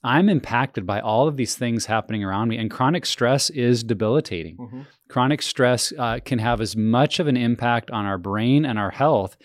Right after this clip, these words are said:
Speaker 1: as some kind of severe trauma that we experience in
Speaker 2: Yeah.
Speaker 1: life. So
Speaker 2: Yeah.
Speaker 1: when we begin to recognize that, we say, "Wow, there's a lot of potential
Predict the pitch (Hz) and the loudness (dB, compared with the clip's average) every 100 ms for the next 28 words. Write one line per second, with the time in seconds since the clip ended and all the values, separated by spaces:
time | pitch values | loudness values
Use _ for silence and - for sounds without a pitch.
0 | - - _ 127 123 117 - 127 117 127 | -20 -20 _ -2 0 2 2 0 0 -2
1 | 110 - 117 117 113 - 117 117 120 113 | -2 -2 0 0 -2 -2 -2 0 -2 -2
2 | 113 - - 117 113 113 - 110 117 165 | -4 -6 -6 -4 -2 -2 -4 -4 -4 -6
3 | 101 - 131 120 104 - - - _ 131 | -8 -4 2 2 2 -10 -20 -20 _ 2
4 | 139 170 175 117 110 123 170 127 107 104 | 4 4 2 2 2 0 0 -2 -2 -2
5 | 113 117 - 101 117 127 107 147 143 - | -2 -2 -4 0 2 2 4 2 0 -10
6 | _ _ _ _ _ _ - 120 113 110 | _ _ _ _ _ _ -6 -2 2 2
7 | 131 160 - 113 101 - 98 117 | 2 -2 -2 -4 -4 -2 -2 -4